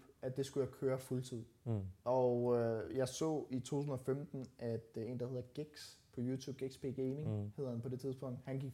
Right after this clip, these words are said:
Speaker 1: fuldtid. Og der var jeg sådan, "Det, det vil jeg sgu også." Det der med at skulle stå op og optage videoer,
Speaker 2: Ja.
Speaker 1: what? Altså,
Speaker 2: Ja.
Speaker 1: hvordan er det overhovedet en mulighed? Så jeg oprettede min kanal i syvende klasse der, øh, og jeg havde lavet YouTube inden da, men det var noget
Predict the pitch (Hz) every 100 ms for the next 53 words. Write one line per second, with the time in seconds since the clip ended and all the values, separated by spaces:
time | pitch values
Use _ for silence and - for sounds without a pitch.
0 | - 170 170 139 131 - _ _ _ -
1 | 127 131 120 117 117 120 120 120 117 110
2 | - 113 110 - 139 139 139 123 - -
3 | 127 135 - 110 - - 131 139 120 92
4 | - - 95 92 113 127 - - - -
5 | 131 120 127 131 131 135 143 143 143 156
6 | 170 165 127 - - - - _ - 135
7 | 151 165 175 139 131 147 160 131 127 127
8 | 127 220 156 156 165 165 147 135 123 123
9 | 120 95 113 127 135 127 117 98 131 131
10 | 120 139 143 143 127 117 107 117 110 107
11 | 107 104 104